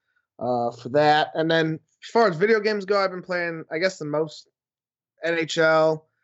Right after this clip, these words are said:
uh, with you guys. Been grinding along a little bit at a time of Assassin's Creed. I've been quite enjoying it. I just, here and there, it hasn't been, like, an eight hours a, a day thing. It's been, like, you know, I'll play, like, a couple missions and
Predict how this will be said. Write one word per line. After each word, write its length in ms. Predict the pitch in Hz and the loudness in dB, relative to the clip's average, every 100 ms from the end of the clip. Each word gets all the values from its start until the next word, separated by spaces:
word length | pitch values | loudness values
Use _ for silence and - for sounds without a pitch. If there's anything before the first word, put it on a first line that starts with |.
| _ _ _ | _ _ _
uh, 180 | 127 131 | -4 -4
with 200 | 127 127 | -4 -6
you 80 | 156 | 0
guys. 420 | 156 156 151 147 | 2 4 2 0
Been 220 | 151 147 | -2 -4
grinding 340 | 151 165 170 165 | 0 2 2 2
along 400 | 160 160 160 160 | 0 2 0 0
a 40 | |
little 180 | 160 156 | 2 2
bit 180 | 147 156 | 2 2
at 180 | 151 147 | 2 -2
a 40 | |
time 340 | 175 170 170 | 0 2 2
of 100 | 160 | -2
Assassin's 680 | 139 - 170 180 185 190 185 | -8 -4 0 0 -4 -12 -12
Creed. 560 | - 185 185 185 185 170 | -10 -6 -4 -4 -4 -4
I've 100 | 135 | -6
been 180 | 143 135 | -8 -8
quite 260 | - 180 160 | -2 0 -2
enjoying 440 | 151 156 156 151 | 0 2 2 2
it. 100 | 151 | 0
I 80 | 143 | 0
just, 400 | 139 131 - - _ _ _ _ _ _ _ _ _ _ _ _ - | -4 -8 -12 -20 _ _ _ _ _ _ _ _ _ _ _ _ -2
here 220 | 180 180 | 2 4
and 160 | 165 165 | 2 2
there, 300 | 170 160 151 | 2 4 2
it 200 | 143 160 | 0 -2
hasn't 340 | 160 160 151 | -2 -2 -2
been, 240 | 151 143 139 | -4 -4 -6
like, 220 | 147 139 | -6 -6
an 60 | 127 | -2
eight 160 | 151 143 | 0 2
hours 500 | 139 139 139 135 135 | 2 2 0 0 -4
a, 60 | 131 - | -10 -6
a 80 | 156 | -4
day 380 | 147 147 139 139 | 0 2 2 0
thing. 320 | - 139 131 | -2 -2 -2
It's 140 | 127 | -6
been, 200 | 147 135 | -4 -4
like, 220 | 131 127 120 | -4 -6 -6
you 60 | |
know, 160 | 131 123 | -6 -4
I'll 60 | 127 | -2
play, 240 | 147 131 | 0 0
like, 180 | 131 127 | 0 0
a 40 | |
couple 240 | - 151 139 | -2 -2 0
missions 680 | 156 156 160 156 147 147 147 | 0 2 0 0 0 -2 -4
and 240 | 131 131 | -6 -8